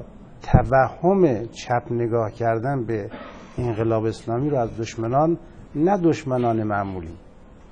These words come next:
بلکه دشمنانی که به حسب ظاهر و دنیایی و مادی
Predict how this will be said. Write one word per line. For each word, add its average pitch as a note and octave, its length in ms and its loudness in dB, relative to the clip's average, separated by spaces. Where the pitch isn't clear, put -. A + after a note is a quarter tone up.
بلکه B2 300 -2
دشمنانی A#2+ 680 0
که D3+ 180 -6
به G#2+ 140 -4
حسب G#2+ 460 -4
ظاهر G#2 680 -4
و G#2+ 100 -4
دنیایی A2 800 -4
و A#2 140 -2
مادی A2 680 -4